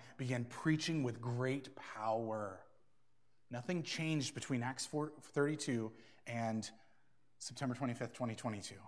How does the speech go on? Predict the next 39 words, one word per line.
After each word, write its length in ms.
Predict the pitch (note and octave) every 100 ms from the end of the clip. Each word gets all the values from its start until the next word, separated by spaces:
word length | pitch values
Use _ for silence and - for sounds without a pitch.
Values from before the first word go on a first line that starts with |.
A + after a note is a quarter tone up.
| - - - - - - - - - - - - -
We 80 | A2+
have 160 | B2
the 80 | A#2
same 240 | - A2+
Spirit. 400 | A2 - G#2 G#2+
Lastly, 400 | A2 A#2 - C3
move 300 | A#2 A#2 C3
in 80 | C3
his 240 | A#2+ A#2 -
timing. 440 | A2 G#2 F#2+ F2+ - - - - -
Move 180 | G#2+ A2
in 80 | A2+
his 160 | A2+
timing. 380 | - G#2 G2+ F#2 - - - -
Jesus 280 | B2+ A#2+ A#2+
says, 400 | C3+ A#2+ A#2 - - -
"You 180 | B2+ C#3
also 260 | C3 -
will 120 | C#3+ C3
bear 180 | C3+
witness 260 | C3 - -
because 300 | C3+ B2+ A#2
you 80 | B2
have 120 | B2
been 160 | B2 A#2+
with 200 | B2 C#3+
me 120 | C#3
from 260 | C3 A#2+ A#2+
the 80 |
beginning." 380 | A#2+ A2+ G2+ F#2 F#2 - - - - - - - - - -
All 240 | - C#3
the 80 | C#3
way 80 | D3
back 260 | C#3+ C#3
in 120 | D3 B2+
John 240 | B2+ C3+
chapter 280 | C#3 C3+ C#3
one. 220 | B2+ G#2+
Think, 180 | C#3